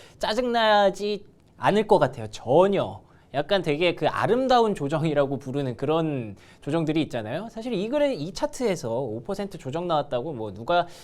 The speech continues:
뭐 눈물을 짓겠습니까? 테슬라 한, 하나만 들고 있다는 것 자체로 너무 행복할 것 같다는 생각이 들고,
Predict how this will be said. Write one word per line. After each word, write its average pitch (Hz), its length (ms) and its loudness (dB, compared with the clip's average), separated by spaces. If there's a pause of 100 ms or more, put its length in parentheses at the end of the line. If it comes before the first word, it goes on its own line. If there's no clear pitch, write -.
(160)
뭐 101 260 -12
눈물을 170 360 0
짓겠습니까? 143 800 -6
테슬라 156 920 2
한, 277 400 -12
하나만 311 360 -8
들고 202 220 -6
있다는 196 260 -6
것 170 100 -6
자체로 135 340 -10
너무 107 260 -10
행복할 196 420 -6
것 156 100 -2
같다는 131 300 -2
생각이 160 320 -4
들고, 123 420 -2